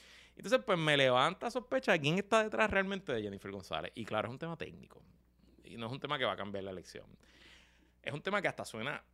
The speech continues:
simpático porque ella ahora puede decir, "Es que yo lo que quiero es que no te aumenten la luz. Mi único objetivo, Puerto Rico, es que no te aumenten la luz". Ya de-, ya nos dimos cuenta que ella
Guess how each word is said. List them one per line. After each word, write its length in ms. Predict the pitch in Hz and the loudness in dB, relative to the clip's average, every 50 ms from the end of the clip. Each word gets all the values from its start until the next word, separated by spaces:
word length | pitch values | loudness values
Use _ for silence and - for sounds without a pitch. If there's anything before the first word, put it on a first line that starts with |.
| _ _ _ | _ _ _
simpático 580 | - - 151 151 - - 160 190 226 220 180 120 | -12 -10 -10 -4 2 4 4 4 6 4 0 0
porque 260 | 107 98 - 98 95 | -2 -4 -4 -4 -2
ella 160 | 104 113 120 | 0 2 4
ahora 260 | 117 117 123 143 151 | 4 6 6 4 4
puede 240 | - 117 110 110 120 | 2 2 4 4 4
decir, 400 | 113 - - 143 131 113 110 - - | 2 2 -2 -2 -2 -2 -4 -6 -12
"Es 120 | - - | -18 -18
que 160 | _ - 92 | _ -12 -10
yo 140 | 90 87 87 | -8 -6 -6
lo 80 | 87 87 | -8 -8
que 100 | 90 90 | -8 -10
quiero 180 | 82 92 90 95 | -8 -6 -8 -8
es 60 | - | -4
que 120 | - 117 | -4 -4
no 100 | 104 95 | -4 -2
te 80 | 82 87 | -4 -4
aumenten 400 | 82 85 85 87 85 - 80 80 | -6 -6 -8 -8 -8 -8 -10 -10
la 100 | - 151 | -8 -8
luz. 300 | 78 78 120 185 214 190 - - _ - - - - - - - | -6 -4 -4 -4 -4 -6 -8 -14 _ -20 -20 -20 -20 -20 -20 -16
Mi 160 | - 104 92 | -14 -12 -10
único 220 | 90 95 110 123 175 | -8 -8 -4 -4 -2
objetivo, 640 | 185 208 202 - 156 170 214 226 190 123 95 85 - - | 0 0 -2 0 0 2 4 6 6 6 4 0 -2 -4
Puerto 280 | 113 104 92 - 110 | -4 -4 -4 -6 -8
Rico, 380 | 95 - 165 208 185 - 143 101 | -6 -4 -6 -6 -4 -4 -6 -6
es 60 | 90 | -4
que 100 | - 104 | -6 -8
no 80 | 101 95 | -6 -4
te 60 | 107 | -4
aumenten 320 | 98 101 107 101 113 104 | -4 -4 -4 -4 -4 -2
la 80 | 98 98 | 0 2
luz". 200 | 127 185 190 - 113 | 2 2 2 2 -2
Ya 200 | 110 95 95 95 | -2 -2 0 -2
de-, 200 | 95 98 110 107 | -2 -4 -4 -4
ya 280 | 107 101 95 92 92 92 | -4 -6 -6 -4 -6 -6
nos 180 | 92 104 110 | -6 -6 -4
dimos 160 | 104 110 120 | -2 -4 -4
cuenta 260 | - - 120 120 - 185 | -2 -4 -2 -2 0 0
que 100 | 180 160 | 2 4
ella 220 | 131 127 123 - | 4 4 4 2